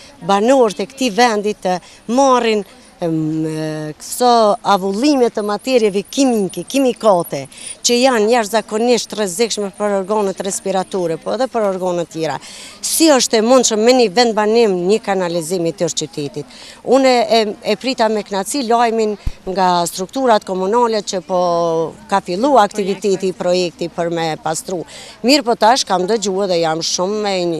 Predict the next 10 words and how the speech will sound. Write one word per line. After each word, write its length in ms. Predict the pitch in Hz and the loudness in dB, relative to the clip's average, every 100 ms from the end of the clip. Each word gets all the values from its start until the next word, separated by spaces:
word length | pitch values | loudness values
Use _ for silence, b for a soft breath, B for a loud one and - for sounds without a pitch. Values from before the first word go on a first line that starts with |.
| 135 | -4
e, 220 | 147 165 156 156 147 160 | -2 0 0 0 -2 -2
i 40 | 175 | -2
ndinjuar, 600 | 180 180 165 170 180 240 | 0 2 0 -2 -4 -4
e 40 | 214 | -4
shqetësuar, 600 | - 185 - 156 165 208 B B - | -6 -8 -10 -8 -6 -8 B B -2
pse 180 | 285 262 | 2 2
është 120 | 247 | 2
ndërprer 380 | 220 190 190 160 - | 0 0 0 -2 -2
ky 120 | 143 | -6
aktivitet. 680 | 143 - 143 147 139 - | -6 -8 -10 -8 -10 -10